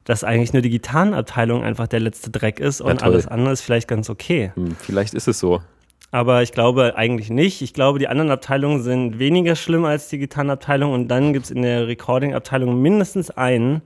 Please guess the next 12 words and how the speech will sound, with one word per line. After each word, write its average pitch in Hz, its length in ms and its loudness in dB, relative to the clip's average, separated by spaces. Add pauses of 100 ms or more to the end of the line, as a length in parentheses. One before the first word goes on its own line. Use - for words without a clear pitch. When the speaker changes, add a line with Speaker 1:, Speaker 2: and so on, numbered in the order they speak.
(500)
Speaker 1:
der 123 120 4
richtig 139 340 -4
gut 113 200 -6
ist. 95 240 -12 (120)
Speaker 2:
Okay, 98 220 0
Speaker 1:
Da 85 80 0
bin 120 80 0
ich 131 60 -2
Speaker 2:
also 90 100 0
Speaker 1:
nämlich 92 160 2
so 123 80 0
rein 135 440 2